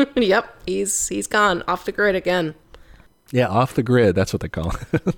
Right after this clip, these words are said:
Speaker 2: <laughs>
Speaker 1: That's what they call it. Um, and then we see the comet. It's here.
Speaker 2: Yeah, they can finally see it. And then they start the campaign, like, which I,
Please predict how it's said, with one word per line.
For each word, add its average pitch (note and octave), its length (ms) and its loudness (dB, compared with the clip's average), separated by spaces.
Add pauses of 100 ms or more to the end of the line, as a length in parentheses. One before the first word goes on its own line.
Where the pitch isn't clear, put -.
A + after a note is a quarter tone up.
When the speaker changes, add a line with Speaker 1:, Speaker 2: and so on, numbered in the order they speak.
Speaker 2:
<laughs> - 100 -20
Speaker 1:
That's E3 200 -4
what D#3 60 -4
they D#3+ 100 0
call C#3+ 220 -2
it. - 920 -20
Um, E3+ 360 4
and F#3 120 0
then A#3 120 2
we C4+ 100 0
see C#4+ 140 -2
the C#4 80 -6
comet. C#4+ 340 -2 (100)
It's F#3+ 200 -6
here. A#3+ 280 0 (320)
Speaker 2:
Yeah, A2+ 920 0
they F#2 100 -6
can - 160 -8
finally C3 400 2
see B2 280 2
it. - 260 0 (1080)
And E3 160 2
then G3+ 140 2
they G#3 140 4
start F3+ 340 0
the D#3+ 80 0
campaign, C3 1000 2
like, G2+ 360 -2 (220)
which A#2+ 220 0
I, B2+ 200 4